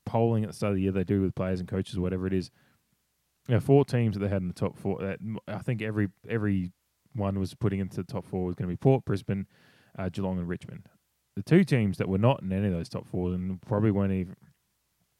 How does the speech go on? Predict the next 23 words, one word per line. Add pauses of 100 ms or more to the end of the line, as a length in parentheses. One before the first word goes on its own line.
(160)
I
don't
think
were
unanimously
finals
by
any
means, (500)
were
Melbourne
and
Western
Bulldogs. (100)
But,
um,
in
second,
we
have
the
Western
Bulldogs